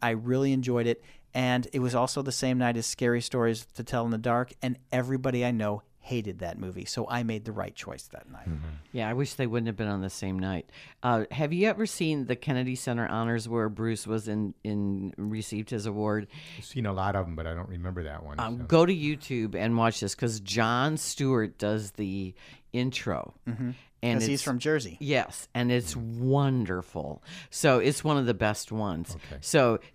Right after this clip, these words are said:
Speaker 3: to, uh, Jon Stewart talks about how he was a teenage, you know, boy growing up in, in, uh, New Jersey, and he, he, uh, he said Bruce Springsteen taught him,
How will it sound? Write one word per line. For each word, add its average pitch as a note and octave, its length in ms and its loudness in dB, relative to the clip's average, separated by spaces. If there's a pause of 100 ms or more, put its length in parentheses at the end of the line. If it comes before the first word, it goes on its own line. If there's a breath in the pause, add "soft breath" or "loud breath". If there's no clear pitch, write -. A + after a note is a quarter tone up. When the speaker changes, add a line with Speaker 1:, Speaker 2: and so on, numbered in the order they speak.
Speaker 3:
to, - 140 2
uh, B2+ 160 6
Jon C3 340 2
Stewart C#3 280 2
talks B2+ 320 2
about A#2 280 4
how A2 400 4 (280 loud breath)
he C#3 160 0
was B2+ 180 4
a A#2 140 4
teenage, A#2+ 640 2 (220)
you B2 160 4
know, G#2 120 4
boy A2+ 340 4
growing A#2 340 2
up A2 200 0
in, G#2 440 0
in, G#2+ 360 -2
uh, F#2 240 0
New A#2 280 2
Jersey, G#2+ 640 0
and G#2+ 480 -2 (320 loud breath)
he, C3 340 0
he, A#2 400 0
uh, F#2+ 360 2 (520)
he C#3+ 200 -2
said A#2 220 0
Bruce B2 260 0
Springsteen A#2 640 -2
taught A#2 400 2
him, G#2+ 420 -2